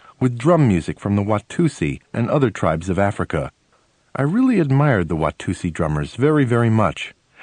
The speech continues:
and I used to try to imitate them, not very accurately, but just to sound something like them, and I developed a larger number of rhythms as a result of that.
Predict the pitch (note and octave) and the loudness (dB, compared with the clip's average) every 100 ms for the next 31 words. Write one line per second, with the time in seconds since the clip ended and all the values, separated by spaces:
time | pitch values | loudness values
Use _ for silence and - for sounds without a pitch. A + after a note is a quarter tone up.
0 | - C#3+ E3 G#3+ - D3+ - G2+ - E3 | 0 4 4 2 -2 -6 -2 -2 2 2
1 | D3 G2 D2+ E2 C#2 - _ _ - A2+ | 2 -2 -4 -4 -4 -6 _ _ -2 -2
2 | - F2+ D#2+ - B2+ - D#2 D2+ D#2 E2 | -2 -2 -2 -2 -4 -2 -4 -4 -4 -6
3 | B2 _ _ - A3+ B3 A#3+ G#3 - F3+ | -8 _ _ -10 -2 -2 0 -4 0 2
4 | D#3+ D3+ - D#3+ C3+ C3+ C3 A2+ - C#2+ | 2 2 0 0 2 2 2 0 -4 -6
5 | B1 _ _ _ - E3 E3+ E3 F3 E3+ | -8 _ _ _ 0 2 2 2 2 0
6 | D3+ D3+ D#3+ F3+ D3 A2 F2+ G2 G#2+ A#2 | 2 2 4 2 2 2 2 2 0 2
7 | C#3+ G2+ E2 D#2 F#2 A2+ A#2+ A2+ C#3+ - | 2 2 -2 -4 -4 -2 -2 0 0 0
8 | F2 D#2+ C#2 | -4 -2 -2